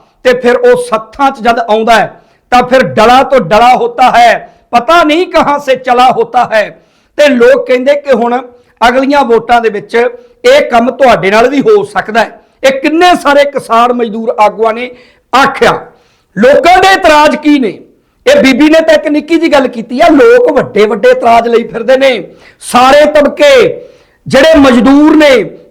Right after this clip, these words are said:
ਉਹ ਕਹਿੰਦੇ ਆ, "ਸਾਨੂੰ ਵੋਟਾਂ ਦੇ ਵਿੱਚ ਕਮੀਆਂ ਦੇ ਵਿਹੜਿਆਂ ਦੇ ਗੀਤ ਗਾ ਕੇ ਤੇ ਬੁੱਧੂ ਬਣਾਇਆ ਗਿਆ, ਸਾਨੂੰ ਕਿਹਾ ਗਿਆ ਬਹੁਤ ਵੱਡਾ ਬਦਲਾਅ ਤੇ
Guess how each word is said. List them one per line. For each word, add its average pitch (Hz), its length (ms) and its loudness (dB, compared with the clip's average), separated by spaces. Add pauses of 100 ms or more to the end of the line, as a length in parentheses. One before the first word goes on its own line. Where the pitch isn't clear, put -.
ਉਹ 277 180 4
ਕਹਿੰਦੇ 277 280 2
ਆ, 311 140 4
"ਸਾਨੂੰ 269 500 2
ਵੋਟਾਂ 247 380 2
ਦੇ 247 100 0
ਵਿੱਚ 247 200 -2
ਕਮੀਆਂ 277 540 2
ਦੇ 285 140 4
ਵਿਹੜਿਆਂ 247 340 2
ਦੇ 226 140 -2
ਗੀਤ 226 360 -8
ਗਾ 214 240 2
ਕੇ 226 480 0 (340)
ਤੇ 262 140 0
ਬੁੱਧੂ 233 300 -2
ਬਣਾਇਆ 254 300 2
ਗਿਆ, 262 360 -2 (420)
ਸਾਨੂੰ 302 440 0
ਕਿਹਾ 277 200 2
ਗਿਆ 277 180 0
ਬਹੁਤ 277 360 0
ਵੱਡਾ 247 280 -2
ਬਦਲਾਅ 214 420 0
ਤੇ 247 160 -8